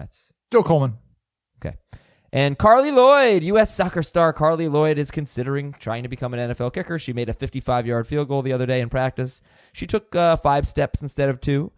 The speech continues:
Speaker 1: but that would be really cool, and I'm rooting for it. All right. Big day today.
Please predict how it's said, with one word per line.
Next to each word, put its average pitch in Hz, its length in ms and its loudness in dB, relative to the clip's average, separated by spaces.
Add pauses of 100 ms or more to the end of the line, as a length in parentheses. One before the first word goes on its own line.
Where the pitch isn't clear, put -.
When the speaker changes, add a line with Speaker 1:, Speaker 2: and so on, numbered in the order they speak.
(180)
Speaker 1:
but 151 120 -2
that 185 140 2
would 190 80 0
be 185 100 -2
really 156 220 -2
cool, 170 340 -6
and 117 160 -2
I'm 120 160 -2
rooting 107 220 -2
for 92 240 -6
it. - 80 -10 (720)
All 113 120 0
right. 101 240 -2 (380)
Big 143 240 0
day 127 400 0
today. 101 400 -6